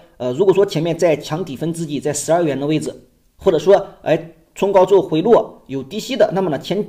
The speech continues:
前面的底分的底只要不破，都可以作为持股的理由。那么至于说是差一分钱，还是差一毛钱，还是差一块钱，这是次要的。从结构的上面来讲，这个位置不破，这可以作为持股的理由，这是第一种情况。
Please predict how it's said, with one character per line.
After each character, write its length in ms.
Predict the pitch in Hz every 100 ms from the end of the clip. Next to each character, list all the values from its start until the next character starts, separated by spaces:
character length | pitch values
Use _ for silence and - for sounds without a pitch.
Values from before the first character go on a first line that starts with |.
| -
前 240 | - - 165
面 160 | 208
的 100 | 185
底 220 | 147 131 123
分 120 | 170
的 100 | 208
底 220 | 151 131
只 100 | 131
要 60 | 139
不 120 | 151
破， 220 | 240 -
都 80 | 165
可 80 | 175
以 40 |
作 100 | 165
为 80 | 131
持 140 | -
股 80 | 156
的 80 | 151
理 120 | 143
由。 180 | 117 120 - _ _
那 100 | 240
么 100 | 247
至 160 | - 269
于 80 | 214
说 100 | 240
是 120 | -
差 180 | - 247
一 120 | 220
分 180 | 240 233
钱， 160 | 202
还 60 | 190
是 60 | 196
差 160 | 220
一 120 | 190 180
毛 140 | 185
钱， 160 | 180 165
还 80 |
是 80 | 190
差 140 | 185 160
一 120 | 147
块 140 | 208
钱， 300 | 165 160 156 - _ _ _
这 160 | 185
是 80 | 190
次 160 | - 180
要 140 | 117
的。 120 | - - _ _ -
从 120 | 226
结 160 | 233 175
构 80 | 220
的 80 |
上 80 | 196
面 120 | 165
来 80 | 139
讲， 200 | 131 92 - _ -
这 120 | 196
个 60 | 202
位 40 |
置 80 | 151
不 120 | 131
破， 100 | 156
这 80 | 147
可 80 | 151
以 40 |
作 120 | 160
为 60 | 151
持 160 | 165
股 80 | 147
的 80 | 143
理 140 | 131
由， 140 | 107 123 - _ _ _ _
这 80 | 175
是 40 |
第 60 | 196
一 60 |
种 100 | 196
情 140 | - 123
况。 280 | 123 -